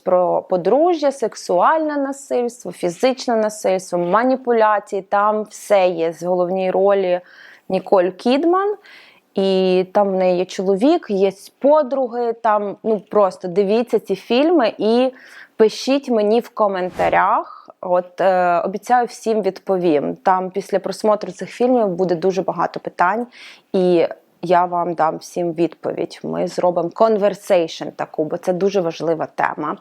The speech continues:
Ну і більш детальніше про аб'юз, про домашнє насильство, domestic violence ми ще будемо говорити. Я буду висвітлювати цю тему в моїх наступних відео,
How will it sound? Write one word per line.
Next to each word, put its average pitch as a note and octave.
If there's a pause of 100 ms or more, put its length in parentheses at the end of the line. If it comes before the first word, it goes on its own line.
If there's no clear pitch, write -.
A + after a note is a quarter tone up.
(1700)
Ну C#4+
і C#4+
більш D4
детальніше A3+
про G3
аб'юз, C4
про G#3
домашнє G#3
насильство, A#3
domestic F#3+
violence A#3 (420)
ми G#3
ще G#3
будемо F3+
говорити. G#3+
Я G3
буду F#3+
висвітлювати F#3+
цю F#3
тему A3+
в G3+
моїх G3
наступних F#3
відео, A3